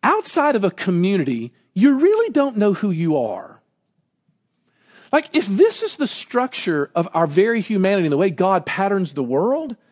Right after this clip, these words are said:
you really don't know because you are so constitutionally fashioned to be in relationship. You don't know about yourself unless you are in a community of people.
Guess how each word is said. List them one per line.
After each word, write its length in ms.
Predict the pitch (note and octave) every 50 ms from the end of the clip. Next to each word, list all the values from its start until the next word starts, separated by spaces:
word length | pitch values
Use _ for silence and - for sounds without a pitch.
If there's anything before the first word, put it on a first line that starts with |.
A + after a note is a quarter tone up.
| _ _ _ _ _ _
you 260 | - F#3+ A#3 C4 B3+ A#3+
really 320 | D4+ F4+ A4 G#4+ A4 F4+
don't 340 | F#3 A3+ A#3+ A#3+ A#3 A#3 -
know 540 | D3 D#3+ F#3 A3+ C4 C#4 G3+ C3 A#2 B2+ C#3
because 380 | C#3+ F#3+ F#3 - A#3+ A3 -
you 120 | B3 B3+ A3+
are 80 | G3
so 480 | - - - - C#4 C#4+ C#4+ C4+ A3 - - - - - _ -
constitutionally 1200 | - - B3 C#4+ D4+ D4 - - A#3+ - - - - - B3+ D4+ E4 - - - B3 G#3+ F#3+ F3+
fashioned 720 | - - - F#3+ G#3+ B3+ C4 - - D4+ C#4+ D4 C#4 B3 - _ _ _ _ -
to 160 | - A#3 A3+
be 300 | E3 B2+ - F#3+ A3+ A#3+
in 320 | - - E3 F#3 A3+ G#3+
relationship. 1000 | G3+ G#3 F3 D#3 D3+ D#3 F3+ G3 - - C#4 C#4+ - - - D#4 E4 F4 E4+ _ _ _ _ _ _ _ _ _ _ _ _ _ _ _ _ _
You 120 | - A#3 C4+
don't 260 | G3 C#4 D#4+ E4 C#4
know 260 | A#3+ C4+ D#4 F#4 G#4
about 340 | G4 G3+ F3+ D#3+ D3+ - -
yourself 540 | C#3+ C#3+ - - - C#3+ C3+ E3+ E3+ - _ _ _ _ _ _ _ -
unless 320 | A3+ A3+ A3+ A3+ G#3+ -
you 120 | C4 A3+ F3+ - -
are 120 | F3+ G#3
in 200 | G3 - G3 F#3+
a 60 | F#3
community 540 | F#3 - - G3 F#3 F#3 F#3 F#3 F3 E3 D#3
of 140 | C#3+ C3+ -
people. 460 | - C3 A2 - - G2+ F#2+ F2+ _